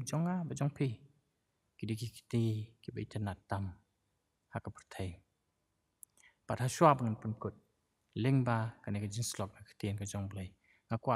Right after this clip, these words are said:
i pi beng, nga kwa ben ya tu i pi. Ya ka wei ka jing tu khana, shapang, O Father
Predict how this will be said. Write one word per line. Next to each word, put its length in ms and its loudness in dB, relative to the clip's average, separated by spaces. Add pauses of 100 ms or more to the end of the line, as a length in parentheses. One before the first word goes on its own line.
i 60 -4
pi 180 -2
beng, 240 -2
nga 140 -2
kwa 240 8
ben 260 2
ya 80 2
tu 320 -4
i 120 -6
pi. 180 -6 (840)
Ya 80 -2
ka 100 -4
wei 360 0
ka 60 -4
jing 180 2
tu 180 -4
khana, 260 0 (380)
shapang, 680 -2 (600)
O 320 -4
Father 480 4